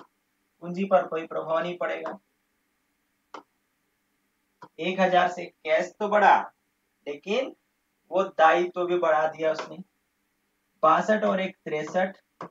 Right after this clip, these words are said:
और ये पाँच सौ और ये एक हजार और बासठ हजार पाँच सौ, बराबर तिरसठ पाँच सौ इधर भी और तिरसठ, बासठ और एक तिरसठ पाँच सौ इधर।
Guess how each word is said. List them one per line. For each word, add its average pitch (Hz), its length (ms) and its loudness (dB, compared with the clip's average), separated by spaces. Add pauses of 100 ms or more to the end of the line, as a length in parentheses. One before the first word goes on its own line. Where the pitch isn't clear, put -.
(1300)
और 147 420 -2
ये 143 140 -8 (140)
पाँच 151 300 -4
सौ 214 200 -2 (1600)
और 123 480 -2
ये 131 240 -12 (200)
एक 180 200 -6
हजार 190 520 2 (140)
और 131 400 0
बासठ 120 580 -2
हजार 127 420 -2 (120)
पाँच 101 260 -6
सौ, - 160 -20 (520)
बराबर 196 360 2 (800)
तिरसठ 156 440 2
पाँच 175 260 4
सौ 185 80 -2
इधर 170 300 2
भी 220 340 -8
और 143 220 4
तिरसठ, 147 480 -4 (580)
बासठ 139 380 2
और 151 140 0
एक 147 140 -10
तिरसठ 139 500 -4
पाँच 127 240 -4
सौ 156 100 -10
इधर। - 240 -12